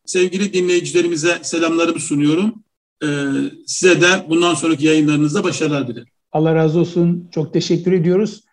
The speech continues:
Speaker 2: Bize vakit ayırdığı için kıymetli Erol Erdoğan hocamıza,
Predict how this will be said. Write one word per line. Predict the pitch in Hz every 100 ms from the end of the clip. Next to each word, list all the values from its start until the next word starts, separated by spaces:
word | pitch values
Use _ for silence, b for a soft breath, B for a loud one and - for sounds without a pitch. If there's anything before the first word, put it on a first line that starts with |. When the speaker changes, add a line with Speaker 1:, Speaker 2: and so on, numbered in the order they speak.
| _ _ _ -
Speaker 2:
Bize | 156 196
vakit | 190 180 208
ayırdığı | 196 190 190
için | 196 170 226
kıymetli | - 185 185 180 196 208 208
Erol | 185 185 185 170
Erdoğan | 190 190 175 170
hocamıza, | 160 160 160 160 160 175 208 208